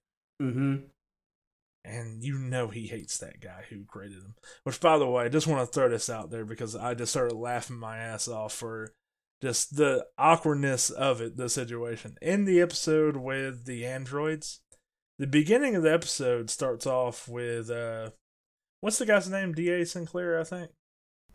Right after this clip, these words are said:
Speaker 1: Uh, I think, yeah, Sinclair.
Speaker 2: Yeah, with Sinclair kidnapping a college kid.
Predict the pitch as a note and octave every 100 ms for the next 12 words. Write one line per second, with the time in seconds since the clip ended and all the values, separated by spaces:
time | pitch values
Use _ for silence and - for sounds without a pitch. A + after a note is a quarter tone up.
0 | - A#2+ B2 A2+ G#2+ A2 C#3+ F#3+ - -
1 | F#3+ D#3+ A#2+ - D#3 D3 C#3+ G#2 A2 -
2 | _ _ _ _ _ _ _ _ _ B2+
3 | G#2+ - - - - C#3 G3 F3+ D#3+ F3+
4 | F3+ D3+ C3 B2 - F3 D#3 C#3+ C3 C#3
5 | B2+ A2+ A2+ C3+ A#2+ - - - E2